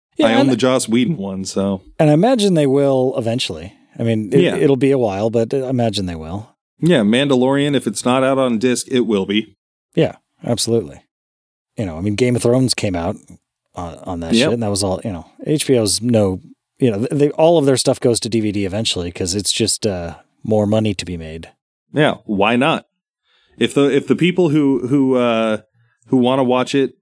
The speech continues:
Speaker 2: didn't watch it the first time 'cause they didn't wanna pay for H B O, then fuck it, they're, you know, they're not, they're, they only have stuff to gain by putting it out on disc, you know, 'cause then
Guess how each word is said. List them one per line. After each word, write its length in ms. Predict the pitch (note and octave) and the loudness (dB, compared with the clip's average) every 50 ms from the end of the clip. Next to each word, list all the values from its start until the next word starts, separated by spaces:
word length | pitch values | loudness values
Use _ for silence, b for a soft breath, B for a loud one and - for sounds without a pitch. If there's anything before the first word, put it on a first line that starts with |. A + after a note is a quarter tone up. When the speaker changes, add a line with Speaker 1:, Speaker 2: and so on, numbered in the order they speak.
| _ _ _ - A#2+ A2 | _ _ _ -8 -6 -2
Speaker 2:
didn't 320 | G2+ C3 C3 B2 C#3 B2 | 0 2 2 2 2 0
watch 260 | A2 B2 B2+ A#2 - | 2 2 0 0 0
it 80 | C3+ G#2 | -2 -2
the 60 | G#2+ | -2
first 280 | - - B2 B2 A#2 - | -2 0 0 0 2 2
time 180 | C3 B2+ B2+ | 0 0 0
'cause 100 | A#2 - | 0 0
they 140 | - B2 A#2 | 0 0 2
didn't 160 | A#2 A#2 A#2+ | 2 2 2
wanna 160 | A#2+ A#2 A2+ A2+ | 2 0 0 0
pay 200 | - A#2+ A#2 A#2 | 0 0 0 0
for 160 | - - A#2 | 0 0 0
H 260 | A#2 A#2+ A#2+ A#2+ - | 0 0 0 -2 0
B 140 | - A2 G#2+ | 0 0 2
O, 240 | A2+ A#2+ B2+ C#3 C3+ _ _ _ _ _ _ _ _ _ _ | 2 2 0 -2 -4 _ _ _ _ _ _ _ _ _ _
then 440 | - A2 A2 G#2 G#2 G2+ F#2+ F2+ - _ _ _ _ _ - | 0 2 2 2 2 0 0 -4 -8 _ _ _ _ _ -6
fuck 220 | - - B2+ A#2+ | 0 0 2 2
it, 120 | C3 G#2+ F2+ | 2 2 2
they're, 200 | G#2+ G#2+ G#2+ G#2 | 2 2 2 2
you 160 | G2+ A2+ G#2+ | 2 0 2
know, 200 | G#2 G2+ A2+ A#2 | 2 0 0 0
they're 160 | G#2+ A#2+ A2 | 0 0 2
not, 240 | A2+ A2+ A2+ A#2 - - - _ _ _ _ _ _ _ _ _ _ _ | 2 2 0 0 -4 -8 -18 _ _ _ _ _ _ _ _ _ _ _
they're, 200 | - B2+ C3 - - - - | 0 0 0 0 -4 -4 0
they 160 | C#3+ C#3+ C#3+ | 2 2 2
only 340 | - - D#3+ F3+ F3+ F3 E3 | 4 2 2 2 2 2 2
have 300 | C#3 D3+ D3 C#3+ C3+ B2 | 2 0 0 0 -2 -2
stuff 280 | - - C3 B2 - - | -2 -2 -2 -2 -2 -2
to 80 | - A#2 | -4 -2
gain 480 | A2 A2 A2+ G#2 G2 G2 - - F#2+ - | 0 0 0 0 -2 -4 -8 -12 -8 -2
by 320 | - A2 G#2 G2+ G2+ G2+ | 0 0 2 2 2 0
putting 300 | G2 F#2 C3+ A#2 A2+ A2 | 0 0 0 0 2 2
it 80 | A2 G#2+ | 2 2
out 160 | G#2 G#2 G#2 | 0 0 0
on 180 | G#2+ G#2 G2+ G2+ | 0 0 0 0
disc, 360 | F#2+ G2+ F#2+ F#2+ - - - - _ _ _ _ | 0 -2 -2 -2 -6 -8 -12 -14 _ _ _ _
you 100 | - A2+ | -4 -2
know, 160 | G2 G2 G2 | -2 0 0
'cause 140 | F#2+ G#2+ G2+ | 0 0 2
then 260 | A#2 A2+ A2 G#2+ A2 | 2 2 2 0 -2